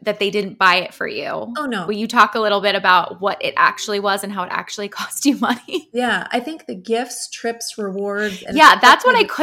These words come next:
Speaker 1: couldn't
Speaker 2: car.
Speaker 1: get over, is just how much, and you guys were all expected to post about it.
Speaker 2: Mm-hmm.
Speaker 1: Like, it was wild to
Speaker 2: It's
Speaker 1: me.
Speaker 2: all aspirational to keep people joining, to keep people thinking this is a great thing to do and look at all the rewards you get.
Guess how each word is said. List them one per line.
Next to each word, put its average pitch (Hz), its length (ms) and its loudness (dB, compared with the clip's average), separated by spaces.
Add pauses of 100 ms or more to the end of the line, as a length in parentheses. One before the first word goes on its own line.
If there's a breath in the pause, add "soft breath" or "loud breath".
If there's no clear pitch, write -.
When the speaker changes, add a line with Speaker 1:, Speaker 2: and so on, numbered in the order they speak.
Speaker 1:
couldn't 330 80 2
Speaker 2:
car. 339 140 -4
Speaker 1:
get 214 260 6
over, 196 760 2
is 226 220 -2
just 262 220 -8
how 247 280 4
much, 247 500 0
and 262 120 0
you 277 80 -6
guys 262 160 2
were 247 80 0
all 226 120 4
expected 220 400 -6
to 190 80 -12
post - 500 0
about 349 400 10
it. 330 380 6
Speaker 2:
Mm-hmm. 196 60 -6
Speaker 1:
Like, 247 220 -4 (100)
it - 60 -10
was 226 260 -8
wild 185 400 2
to - 120 -4
Speaker 2:
It's 285 120 -4
Speaker 1:
me. 285 60 -6
Speaker 2:
all 320 180 -4
aspirational 185 960 -6
to - 140 -20
keep - 340 -16
people 170 340 -18
joining, 180 540 -10
to 202 100 -20
keep - 240 -14
people 208 260 -14
thinking 185 420 -12
this 185 240 -6
is 196 120 -6
a 180 60 -8
great 170 500 -12
thing 180 420 -12
to 175 120 -16
do 185 300 -10
and 170 120 -12
look 180 140 -12
at 185 80 -8
all 175 120 -4
the 170 100 -14
rewards 180 500 -8
you 165 100 -10
get. - 280 -12